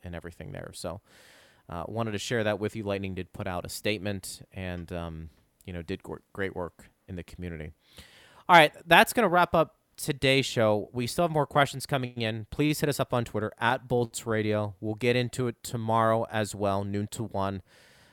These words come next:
Gonna be trying to get a national guest for you guys. So, uh, if there's anything else you want us to break down on this show, or you wanna hear Dave and I, um, elaborate on a bit more, let us know. I mean, this, this show is for you guys, so we wanna,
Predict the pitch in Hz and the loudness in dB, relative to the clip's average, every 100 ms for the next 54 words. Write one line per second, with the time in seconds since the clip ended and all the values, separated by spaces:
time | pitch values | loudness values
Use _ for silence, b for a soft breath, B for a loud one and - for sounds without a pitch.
0 | b - 107 104 - 110 104 101 98 98 | b -6 -4 -4 -2 -2 0 -2 -2 2
1 | 101 107 - 104 98 98 92 - - - | 4 4 0 -4 0 0 0 -6 -12 -16
2 | - - 110 104 95 98 101 95 92 92 | -14 -6 -4 -2 -4 -4 -2 -2 -2 -4
3 | 90 - 92 90 - b b 95 - 135 | -6 -6 -6 -6 -10 b b -10 -4 0
4 | 131 247 349 247 247 - 202 180 180 170 | 4 4 4 4 4 2 2 4 2 2
5 | - - 165 147 127 143 135 120 123 113 | -2 0 0 2 2 2 2 2 4 2
6 | 85 - 110 110 107 - 110 104 87 - | 0 -2 0 2 0 0 0 2 -2 -8
7 | b b b b 113 117 127 123 131 120 | b b b b -4 -2 -4 -4 -4 -2
8 | 117 120 117 107 101 95 b b b _ | 0 2 2 0 0 -4 b b b _
9 | - - - - _ _ _ _ - 131 | -20 -20 -20 -20 _ _ _ _ 0 6
10 | 123 135 131 117 107 104 123 110 139 - | 8 8 8 6 4 2 -2 -2 -4 -6
11 | - 131 208 156 180 - _ _ 104 104 | 2 4 4 2 0 -2 _ _ -6 -2
12 | 120 - 131 131 156 139 135 - 120 135 | -2 -2 -2 2 4 4 4 0 -2 0
13 | 110 92 - 101 113 117 117 | 0 -2 -6 -6 -2 0 2